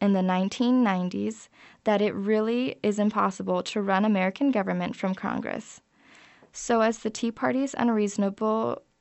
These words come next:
hopes faded, it had to settle for less and less, delaying the individual mandate rather than defunding it,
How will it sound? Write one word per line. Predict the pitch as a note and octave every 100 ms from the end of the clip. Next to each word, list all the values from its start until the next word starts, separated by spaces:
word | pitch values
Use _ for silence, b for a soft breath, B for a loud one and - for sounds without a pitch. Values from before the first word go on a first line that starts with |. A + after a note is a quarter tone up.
| -
hopes | - G#3 G3+ -
faded, | - F#3 F3+ F#3 - -
it | G#3
had | G#3+ G#3 G#3 G#3
to | A#3+
settle | A3 G3+ F#3 F#3+
for | - G3
less | F#3 F#3+ G#3
and | - F#3+
less, | D2 A#2+ - - b b b b
delaying | - A3 G3+ G3+ A3
the | G#3+ -
individual | G#3+ A#3 A3 G#3+ A3+
mandate | A3 F#3 F3+ F3+ F3+
rather | F#3+ F#3 F#3+
than | F#3 F#3 F3+
defunding | F#3 - - - D2 D#2
it, | D#2